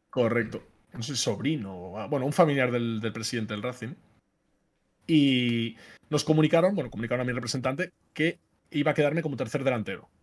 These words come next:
Entonces, <laughs> le dije a mi te-, a mi repre, "Mira, coge, coge, diles que rescindan el contrato, que paguen lo que nos deben y nos largamos de aquí", ¿sabes? Al final, eh,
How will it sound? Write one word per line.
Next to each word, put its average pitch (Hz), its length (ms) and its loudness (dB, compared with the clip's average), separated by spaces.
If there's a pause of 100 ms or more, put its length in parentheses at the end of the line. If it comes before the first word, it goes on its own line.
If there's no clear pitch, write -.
(600)
Entonces, 143 720 6
<laughs> 175 300 0
le 160 140 4
dije 160 400 10
a 165 80 10
mi 165 120 8
te-, 160 140 8
a 156 100 6
mi 160 80 8
repre, 151 300 4
"Mira, 143 260 0 (400)
coge, 165 560 8 (340)
coge, 196 400 6
diles 190 260 4
que 180 100 6
rescindan 185 420 6
el 180 80 4
contrato, 180 420 4
que 165 80 2
paguen 175 280 2
lo 175 100 4
que 165 100 4
nos 156 160 2
deben 185 220 0
y 156 60 2
nos 139 140 0
largamos 123 400 2
de 113 80 2
aquí", 110 140 -2
¿sabes? 143 260 2
Al 110 80 -2
final, 139 320 0
eh, 120 440 0